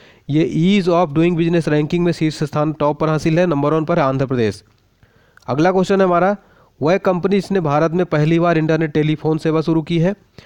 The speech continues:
तो भारत में पहली बार इंटरनेट टेलीफोन सेवा शुरू की है दोस्तों बीएसएनएल ने, ठीक है, भारत संचार निगम लिमिटेड ने। अगला क्वेश्चन देखेंगे जल्दी जल्दी, वह देश जिसे एक स्थान पीछे करते हुए भारत ने विश्व की छठी सबसे बड़ी अर्थव्यवस्था का खिताब हासिल किया है?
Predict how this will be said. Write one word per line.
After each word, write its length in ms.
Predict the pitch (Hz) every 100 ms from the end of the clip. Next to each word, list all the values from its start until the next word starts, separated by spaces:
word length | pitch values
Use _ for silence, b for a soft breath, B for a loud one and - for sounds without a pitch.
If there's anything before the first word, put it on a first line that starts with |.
| B B -
तो 60 |
भारत 280 | 120 123 165
में 100 | 180
पहली 320 | 180 165 180
बार 160 | 190 190
इंटरनेट 300 | 175 170 170
टेलीफोन 460 | 165 165 - 160 165
सेवा 220 | 160 156
शुरू 200 | 160 151
की 100 | 160
है 40 |
दोस्तों 260 | 156 175 156
बीएसएनएल 420 | 139 131 151 139
ने, 100 | 123
ठीक 160 | 165 180
है, 60 |
भारत 280 | 127 127 135
संचार 300 | - 127 135
निगम 300 | 127 123 117
लिमिटेड 300 | 113 110 107
ने। 180 | 101 92 - _ B B B B
अगला 200 | 120 151
क्वेश्चन 240 | 196 185 196
देखेंगे 340 | 190 196 196
जल्दी 240 | 160 160 180
जल्दी, 300 | 175 190 202 B B B B
वह 220 | 147 196
देश 240 | 185 196 196
जिसे 340 | 180 202 190
एक 80 | 185
स्थान 420 | 185 - 170 185 185 -
पीछे 280 | 156 185
करते 260 | 180 170 160
हुए 140 | 170 170
भारत 320 | 127 139 165 165
ने 200 | 180 214 b b b -
विश्व 260 | 165 175 170
की 100 | 208
छठी 340 | - 156 202
सबसे 320 | 180 151 -
बड़ी 180 | 165 165
अर्थव्यवस्था 380 | 165 160 156 165
का 60 | 139
खिताब 320 | 147 143 135
हासिल 260 | 123 127
किया 220 | 120 120 107
है? 160 | 101